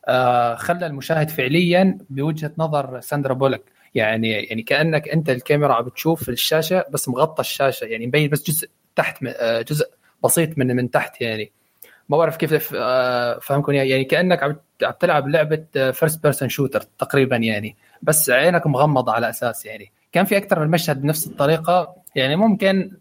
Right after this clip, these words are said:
حسسني شوي إنه فعلا الوضع خطير. غير هيك يعني، لا، أفضل تجربة،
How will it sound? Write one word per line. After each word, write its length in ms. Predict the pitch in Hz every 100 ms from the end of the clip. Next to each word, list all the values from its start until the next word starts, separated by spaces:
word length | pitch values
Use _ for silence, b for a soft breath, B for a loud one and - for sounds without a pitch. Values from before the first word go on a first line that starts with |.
| -
حسسني 560 | - - 160 180 - 156
شوي 400 | - 170 160 135
إنه 180 | 139 135
فعلا 320 | 160 151 135
الوضع 360 | 131 120 131 120
خطير. 420 | - - 127 - b b b
غير 260 | - 180 160
هيك 280 | 180 -
يعني، 300 | 156 135 120
لا، 160 | 135 135
أفضل 320 | - 151 135
تجربة، 360 | - 131 151